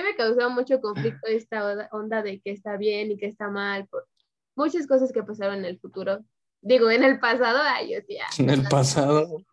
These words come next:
Speaker 1: eh, D J evolucione, pido perdón". No, en el pasado. Y algo que igual me decía mi psicóloga era esta cosa como de, "Mira, disóciate completamente de lo que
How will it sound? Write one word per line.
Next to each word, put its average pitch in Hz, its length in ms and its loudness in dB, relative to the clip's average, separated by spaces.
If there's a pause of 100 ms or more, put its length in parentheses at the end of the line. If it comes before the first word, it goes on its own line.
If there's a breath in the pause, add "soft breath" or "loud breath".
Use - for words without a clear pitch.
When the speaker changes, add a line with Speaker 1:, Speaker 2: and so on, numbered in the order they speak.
(320)
Speaker 1:
eh, 214 180 -12
D 240 140 -8
J 226 160 0
evolucione, 214 720 -4
pido 254 240 0
perdón". 185 420 0 (500 soft breath)
No, 233 200 0
en 226 200 0
el 240 160 0
pasado. 240 580 0 (1040)
Y 277 180 0
algo 269 240 2
que 339 260 -8
igual 214 240 -4
me 233 100 -6
decía 240 320 -2
mi 233 140 -4
psicóloga 214 680 -8
era 208 240 -4
esta 214 280 -8
cosa 220 320 -6
como 208 280 -12
de, 196 180 -6
"Mira, 220 400 0 (1200)
disóciate 277 840 0
completamente 247 840 -2
de 302 100 0
lo 226 180 -2
que 196 300 -10